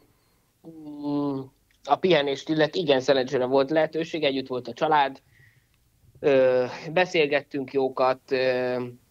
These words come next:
és ugyanúgy, ahogy a, a Fidelitas-szal is lezártuk tavalyi év végén az évet,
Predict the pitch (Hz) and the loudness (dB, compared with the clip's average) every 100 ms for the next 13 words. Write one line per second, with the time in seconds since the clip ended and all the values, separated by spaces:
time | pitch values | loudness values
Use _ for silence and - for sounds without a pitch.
0 | 160 147 151 143 135 - - 147 156 143 | -20 -10 0 2 2 -4 -16 -12 -6 -2
1 | 131 123 127 123 123 127 120 123 127 113 | 0 0 0 0 0 0 2 2 0 -4
2 | 113 127 123 120 147 131 127 127 120 131 | -6 -2 -2 -4 -4 -4 -4 -8 -8 -8
3 | 123 131 127 123 - 127 - 135 127 127 | -6 -4 -2 -2 -4 -6 -2 0 2 2
4 | 123 120 123 123 123 127 123 123 131 143 | 2 0 -4 -4 -4 -6 -6 -6 -4 -4
5 | 143 143 - | -2 -2 -4